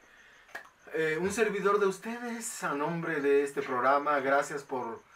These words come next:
por estar con nosotros y yo encantadísimo de poder compartir el espacio, el micrófono, el set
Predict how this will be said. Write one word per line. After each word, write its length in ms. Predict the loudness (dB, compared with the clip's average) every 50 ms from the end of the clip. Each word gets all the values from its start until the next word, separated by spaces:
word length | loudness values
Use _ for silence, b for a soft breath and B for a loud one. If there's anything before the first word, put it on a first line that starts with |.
| B B B B B B
por 140 | -10 -8 -8 -6
estar 200 | -2 -2 -2 -2
con 120 | -2 -6
nosotros 640 | -6 -6 -6 -4 -4 -4 -4 -4 -8 -8 -8 -10 -12 -14
y 160 | -16 -14 -8
yo 160 | -6 -4 -4
encantadísimo 1000 | -4 -4 -6 -6 -8 -6 -6 -6 -6 -6 -6 -8 -10 -8 -8 -8 -8 -8 -8 -8
de 80 | -8 -8
poder 320 | -8 -6 -6 -4 -6 -6 -8 -14 B B B B B B B B
compartir 580 | -10 -10 -8 -4 -2 -2 -2 -2 -4 -6 -4 -2
el 120 | -2 -4
espacio, 840 | -4 -8 -8 -2 2 2 2 2 0 -8 -10 -10 -8 -8 -8 -6 -6
el 100 | -8 -8 -10
micrófono, 960 | -14 -18 -12 -6 -2 0 0 0 -2 -4 -10 -10 -10 -8 -10 -10 -12 -14 -16 B B B B B B -12
el 200 | -10 -10 -10 -10
set 420 | -6 0 2 2 4 2 0